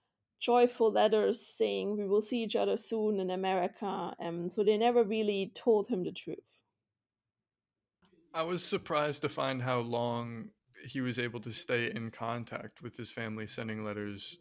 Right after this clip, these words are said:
Speaker 2: to and from. How were they able to continue writing each other despite the hardships they were going through and the breakout of the war?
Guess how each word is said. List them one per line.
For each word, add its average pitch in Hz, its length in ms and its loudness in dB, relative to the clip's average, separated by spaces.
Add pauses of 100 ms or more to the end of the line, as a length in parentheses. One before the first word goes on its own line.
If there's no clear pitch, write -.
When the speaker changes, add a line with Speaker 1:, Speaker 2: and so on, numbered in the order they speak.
Speaker 2:
to 117 200 -8
and 110 120 -8
from. 104 420 -6 (960)
How 165 560 -4 (260)
were 127 260 0
they 120 180 0
able 113 360 -2
to 117 160 -6
continue 110 460 -8
writing 104 280 -2
each 104 220 -8
other 104 260 -4
despite 107 580 -6 (380)
the 110 120 -8
hardships 104 460 -10
they 117 120 -8
were 110 80 -8
going 107 280 -8
through 104 360 -8
and 101 180 -10
the 101 160 -8
breakout 98 460 -8
of 95 60 -14
the 98 100 -12
war? 98 260 -12